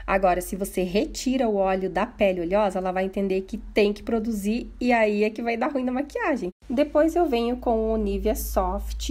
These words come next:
que ele é um hidratante levinho, assim, mas eu gosto muito desse hidratante. E quando a pele tá extremamente seca, aí eu uso aquele do potinho azul.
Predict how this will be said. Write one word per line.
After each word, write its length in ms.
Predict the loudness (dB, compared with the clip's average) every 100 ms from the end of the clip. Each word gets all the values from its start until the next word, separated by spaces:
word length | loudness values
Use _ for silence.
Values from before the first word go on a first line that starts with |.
| -4 -6 -10 -2
que 140 | 0
ele 100 | 2
é 60 | 0
um 60 |
hidratante 680 | 0 0 0 -2 -4 -2 -2
levinho, 680 | -2 -2 -4 -4 -2 -4
assim, 440 | -6 -6 -6 -6 -6 -12 -20 -16 -8
mas 180 | -4 -2
eu 60 |
gosto 360 | 0 -2 -2 -4
muito 600 | -4 -4 -2 -2 -4 -4
desse 240 | -6 -6
hidratante. 800 | -6 -6 -4 -4 -4 -4 -8 -8
E 80 | -6
quando 200 | -2 -2
a 40 | -2
pele 260 | -2 -2
tá 140 | -2 -4
extremamente 800 | -4 -2 0 0 0 -2 -6 -8
seca, 640 | -2 0 0 -2 -8 -10 -12 -16 -10
aí 280 | -4 -2 0
eu 100 | 0
uso 260 | -2 0 0
aquele 320 | 0 -2 -2
do 120 | -2
potinho 600 | -2 -2 -2 -4 -4 -6 -6 -4
azul. 400 | -2 -2 -4